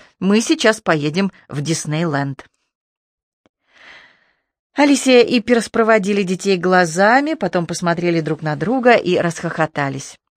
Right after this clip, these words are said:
Они смеялись несколько минут, не в силах остановиться. "А ты не хотела бы провести субботу в Диснейленде?" спросил Пирс, привлекая к себе Алисию. "А ты туда собираешься?"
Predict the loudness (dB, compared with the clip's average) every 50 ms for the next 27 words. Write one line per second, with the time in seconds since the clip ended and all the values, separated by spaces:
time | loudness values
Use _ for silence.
0 | _ _ _ _ _ _ -2 -2 0 0 0 -2 -2 0 0 2 2 2 2 0
1 | -2 -4 -4 -4 -4 -2 -4 -6 -4 -4 -4 -4 -2 -4 -4 -6 -4 -6 -6 -6
2 | -6 -6 -6 -6 -4 -4 -6 -8 -6 -6 -2 -2 0 0 0 0 -2 -4 -8 -4
3 | -4 -4 -4 _ -12 -20 -20 -20 _ _ _ _ _ _ _ _ 0 0 2 4
4 | 4 2 2 2 2 0 0 0 2 0 2 2 2 0 -2 0 0 0 0 0
5 | -2 -2 -6 -6 -2 -2 -2 -2 0 -2 -2 -2 -4 -6 -2 -4 -4 -4 -2 -2
6 | 0 0 2 2 2 2 2 0 -2 -4 -6 -2 0 0 0 0 0 -4 -4 -2
7 | -2 -4 -6 -4 -6 -6 -4 -2 -2 -2 0 2 2 2 0 -2 -6 -6 -2 -2
8 | 0 0 0 0 -2 -4 -4 -8 -10 -10 -12 -12 -14 _ _ _ _ _ _ _
9 | _ _ _ _ _ _ _ _ -4 -4 -4 -4 -4 -4 -2 0 2 2 2 0
10 | -2 _ _ _ _ _ _ _ _ _ _ _ _ _ _ _ _ _ _ -6
11 | -6 -4 0 2 2 2 2 0 -2 -4 -2 -2 0 0 0 0 -2 -2 -4 -8
12 | -12 -8 -8